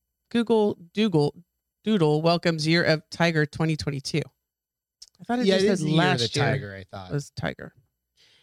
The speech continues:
Speaker 1: Anyways, <clears throat> so it's just happy Lunar New Year to all you guys.
Speaker 2: That's the gayest shit I've ever heard. Like, "Happy Lunar New Year."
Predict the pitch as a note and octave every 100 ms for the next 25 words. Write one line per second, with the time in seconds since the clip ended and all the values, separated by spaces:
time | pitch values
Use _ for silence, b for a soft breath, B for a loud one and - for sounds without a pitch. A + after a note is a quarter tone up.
0 | b G#3+ F#3+ C#3+ - - - _ _ _
1 | _ _ E3+ D3+ C#3 _ _ _ _ -
2 | C#4 B3+ C4+ A3+ B3+ - - - G#3 G3+
3 | A3 G3+ A3 _ _ _ _ _ _ _
4 | _ _ _ _ _ _ _ _ _ _
5 | F#3+ F3+ F#3 G#3 C4 D#3 D#3 E3+ _ F3+
6 | D3 D3 F2+ - - - _ _ _ _
7 | _ _ _ _ _ _ D#3 - F#3 C#3+
8 | D3 C#3 - C3+ A#2+ A2+ G2+ G2+ F#2+ _
9 | _ _ _ _ _ _ _ _ _ _
10 | _ _ _ _ _ _ A2+ G2+ A2+ D3
11 | E3+ F#3 F3+ F3 D#3+ E3 F3+ F3+ F3 F#3+
12 | G3+ G3+ E3+ B2 A2+ G#2+ G2